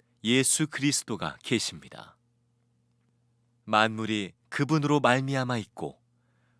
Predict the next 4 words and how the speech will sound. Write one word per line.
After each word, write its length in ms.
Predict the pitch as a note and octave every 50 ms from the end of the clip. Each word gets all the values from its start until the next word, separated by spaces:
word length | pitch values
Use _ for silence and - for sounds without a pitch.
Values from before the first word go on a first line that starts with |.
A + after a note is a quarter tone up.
| _ -
우리도 480 | G#2+ A2 A2 A2 - G#2 F#2+ E2 D#2 - _ _ _ _
그분으로 640 | - - C3 B2 G2+ B2 A#2 G#2 F#2+ F#2 E2 D2 - -
말미암아 680 | F#2+ F#2+ G#2+ A#2+ A#2+ A#2+ B2 C3 B2 A#2 A2 A#2 A#2
있습니다. 720 | A2+ A#2 - - - G2+ D#2+ - - - B1+ A#1 - -